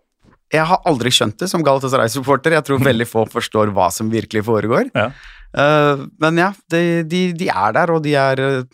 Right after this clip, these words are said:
Speaker 1: tradisjonelle tydeligvis, og så har du liksom fansen som er mange flere mennesker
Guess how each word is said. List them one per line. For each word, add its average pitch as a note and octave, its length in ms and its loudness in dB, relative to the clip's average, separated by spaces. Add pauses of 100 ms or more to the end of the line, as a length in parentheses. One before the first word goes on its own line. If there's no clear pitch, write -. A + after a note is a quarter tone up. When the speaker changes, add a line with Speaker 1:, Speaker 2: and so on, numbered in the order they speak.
(160)
Speaker 1:
tradisjonelle B2+ 640 0
tydeligvis, C3+ 540 -2
og C#3 100 -4
så B2+ 200 0
har A2 180 2
du A2 80 0
liksom A2 260 -6
fansen E2+ 380 -4
som - 160 -8
er G2+ 160 0 (1600)
mange F3 280 4
flere D3+ 260 2
mennesker D#3 340 0